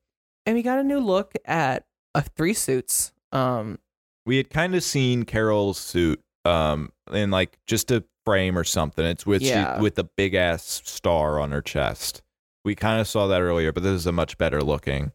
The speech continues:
Speaker 2: look
Speaker 1: Yes,
Speaker 2: at it.
Speaker 1: it is. And I, I kind of like, I feel like she's probably gonna have a couple, um, 'cause I can see two just in these pictures alone. Um,
Speaker 2: I think,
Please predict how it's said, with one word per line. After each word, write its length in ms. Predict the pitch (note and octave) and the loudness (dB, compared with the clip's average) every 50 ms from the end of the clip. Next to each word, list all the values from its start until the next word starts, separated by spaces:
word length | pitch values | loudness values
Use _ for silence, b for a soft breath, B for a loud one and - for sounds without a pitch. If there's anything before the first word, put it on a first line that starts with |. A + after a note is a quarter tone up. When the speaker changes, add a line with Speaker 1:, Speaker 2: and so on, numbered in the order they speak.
| _ _ | _ _
Speaker 2:
look 160 | F2 F2+ E2 | -2 0 0
Speaker 1:
Yes, 240 | D#2 C#2+ D2 C#2 C2+ | 2 0 0 2 2
Speaker 2:
at 60 | B1+ B1+ | 0 0
it. 60 | - | -2
Speaker 1:
it 120 | B1 G#1+ _ | -4 -10 _
is. 140 | - - - _ | -12 -12 -8 _
And 120 | G3+ A3 | -2 -2
I, 180 | A#3+ B3 B3+ A#3+ - | 0 0 -2 0 -2
I 80 | F#3+ | -2
kind 220 | F#3+ - A#3+ B3+ B3 | -4 -2 -2 -2 -2
of 80 | A#3 - | -2 -2
like, 160 | - C#3+ C#3 | -4 -4 -2
I 40 | - D#3 | -4 -4
feel 140 | - F3+ | -2 -2
like 100 | F3 F3 | -2 -2
she's 120 | - F3+ D#3 | -4 -8 -8
probably 200 | _ - D3 C#3 | _ -6 -4 -4
gonna 100 | C3+ A#2 | -4 -6
have 80 | F#2 | -6
a 60 | G#2+ - | -8 -8
couple, 440 | - - A#2+ - A2+ A#2+ C3 - _ _ _ _ | -6 -6 -2 0 0 0 0 -2 _ _ _ _
um, 300 | - C3 B2 B2 A2 A#2+ | -4 -2 -2 -2 -4 -6
'cause 160 | C#3+ - B2 A#2 | -6 -6 -4 -4
I 80 | A2+ B2+ | -4 -4
can 140 | - A#2+ | -6 -6
see 120 | - - F#2+ | -6 -6 -8
two 260 | - - - B2 A#2+ | -6 -2 -2 -2 -2
just 200 | A#2+ - D#3 - | -2 -4 -6 -6
in 60 | - F#2+ | -6 -6
these 140 | A2+ B2+ | -10 -6
pictures 300 | _ - B2+ - - A#2 | _ -6 -6 -4 -6 -6
alone. 340 | A2+ G#2+ A2+ A2+ A#2 A#2+ B2+ _ _ _ _ _ _ _ _ _ _ _ _ _ _ | -4 -2 -2 -2 -2 -2 -4 _ _ _ _ _ _ _ _ _ _ _ _ _ _
Um, 320 | C3+ C#3 A#2+ A2+ A2 A2 | 0 0 0 -2 -2 -2
Speaker 2:
I 40 | B2+ | -2
think, 240 | A#2+ C3+ F#3+ G#3+ | 0 0 0 0